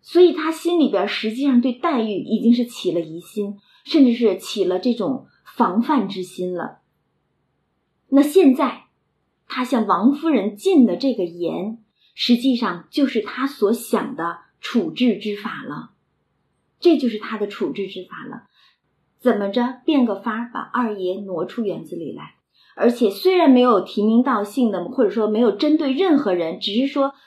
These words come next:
两姨姑表姐妹们大家在一处不方便，男女有别嘛，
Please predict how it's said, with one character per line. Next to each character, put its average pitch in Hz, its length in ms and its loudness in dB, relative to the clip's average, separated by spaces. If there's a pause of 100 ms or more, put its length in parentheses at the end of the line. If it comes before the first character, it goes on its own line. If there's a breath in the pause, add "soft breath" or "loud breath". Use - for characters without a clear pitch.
(180 soft breath)
两 196 280 2
姨 233 100 0
姑 262 160 0
表 247 180 2
姐 214 220 0
妹 226 180 2
们 202 220 0
大 214 120 -6
家 220 140 -4
在 226 160 -2
一 202 160 -6
处 240 220 -6
不 247 120 -4
方 302 320 0
便， 254 380 -2
男 202 240 4
女 294 80 8
有 240 200 4
别 185 260 -2
嘛， 240 280 2